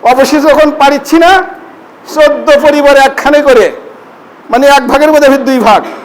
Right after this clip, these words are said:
কোথায় বলেন এগুলো কথা? এরই নাম কি কুরবানি?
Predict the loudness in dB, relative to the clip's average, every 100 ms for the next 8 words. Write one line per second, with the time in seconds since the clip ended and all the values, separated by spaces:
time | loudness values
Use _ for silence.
0 | -20 -20 -20 -20 -20 -20 -6 -4 0 0
1 | 2 0 0 0 0 -2 -2 -4 -6 -12
2 | -18 -20 -20 -20 -16 -4 -2 0 -2 -2
3 | -2 -2 0 2 2 0